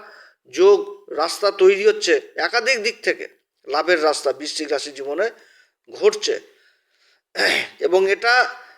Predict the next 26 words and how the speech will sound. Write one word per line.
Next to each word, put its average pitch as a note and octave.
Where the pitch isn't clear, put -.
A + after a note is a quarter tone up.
একেবারে A3+
মে G#3
মাস A#3
পর্যন্ত G#3+
চলবে, D3
কারণ D#3+
মে G3+
মাসের G#3
ছয় G3+
তারিখ G#3
পর্যন্ত F#3+
বুধ F3+
থাকবে, F3+
তারপরে F3
একত্রিশে F3+
মে E3+
পর্যন্ত F3
শুক্র D#3+
থাকবে, D3+
তারপরে A3
তো G#3+
আবার G3+
রাহু G3
অবস্থান F#3+
পরিবর্তন F3+
করবে। D#3+